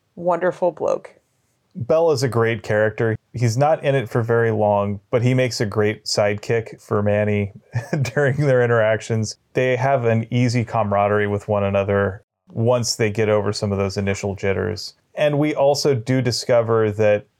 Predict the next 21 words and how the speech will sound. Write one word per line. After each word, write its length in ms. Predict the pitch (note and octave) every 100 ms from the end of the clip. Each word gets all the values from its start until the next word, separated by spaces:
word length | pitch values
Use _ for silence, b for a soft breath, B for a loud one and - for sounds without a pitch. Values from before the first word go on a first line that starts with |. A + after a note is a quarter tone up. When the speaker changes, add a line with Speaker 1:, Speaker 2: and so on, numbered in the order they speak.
| -
Speaker 2:
yeah, 280 | A#2+ A2 G2
Manny's 720 | A2 B2 D#3 D3 C#3 B2 -
past 560 | - B2 A#2 G#2 - A2
was 240 | G#2 G#2+
not 800 | G2+ G2 G2+ G#2 G2+ - - - _ _ -
just 220 | A2 -
all 400 | A2+ G#2 G2 -
sunshine 500 | - A#2 G2+ G#2+ G2
and 120 | F#2
rainbows. 720 | F#2 F#2+ F#2 F#2+ - - - - _ -
Like, 220 | - -
he 480 | - A2 A2 A2 A2 - _ -
clearly 680 | - C3+ C#3 C#3 B2 A2+ _ -
did 260 | B2 A2+ -
things 320 | A2 G#2 G2+
that 120 | G2
he 120 | G#2
was 200 | G2+ G2
not 200 | G2+ F#2+
happy 340 | G2 G2 - G2
about. 400 | - - -